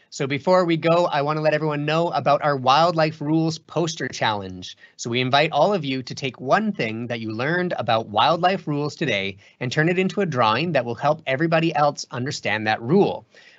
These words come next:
Once you've completed your poster, you can share it with us using the hashtag wildlife rules and tag us at Banff N P so that we can see your wonderful ideas.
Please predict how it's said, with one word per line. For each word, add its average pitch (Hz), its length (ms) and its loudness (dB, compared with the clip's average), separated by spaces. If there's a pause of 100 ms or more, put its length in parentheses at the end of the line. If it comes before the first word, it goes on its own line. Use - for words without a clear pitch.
Once 160 240 2
you've 156 100 -2
completed 170 420 -4
your 151 100 -2
poster, 147 580 -2 (240)
you 120 120 -6
can 123 140 -4
share 165 300 4
it 147 80 0
with 160 160 -2
us 160 320 0
using 127 300 -4
the 113 60 -2
hashtag 123 760 -2 (180)
wildlife 135 600 -2
rules 120 460 -6 (340)
and 143 260 -2
tag 185 280 -2
us 131 280 -2 (140)
at 139 260 -2 (160)
Banff 165 500 -6
N 160 240 -6
P 117 500 -6 (240)
so - 120 -8
that 131 160 0
we 151 120 0
can 165 160 -4
see 190 240 -4
your 175 220 0
wonderful 127 440 0
ideas. 113 800 -2